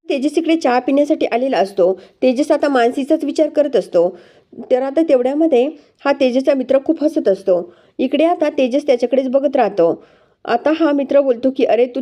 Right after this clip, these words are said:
तर बायकोचा गैरफायदाच घ्यायला निघालास आणि, ए, असा गैरफायदा घेऊ नको, असं काय बोलतोस रे तू?" असा मित्र आता तेजसला बोलतो. तर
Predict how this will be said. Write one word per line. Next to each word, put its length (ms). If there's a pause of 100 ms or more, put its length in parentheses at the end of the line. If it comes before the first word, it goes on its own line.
तर 80
बायकोचा 480
गैरफायदाच 680
घ्यायला 260
निघालास 440 (640)
आणि, 400 (920)
ए, 220
असा 320
गैरफायदा 540
घेऊ 240
नको, 280
असं 220
काय 200
बोलतोस 400
रे 100
तू?" 180
असा 220
मित्र 260
आता 220
तेजसला 480
बोलतो. 440
तर 80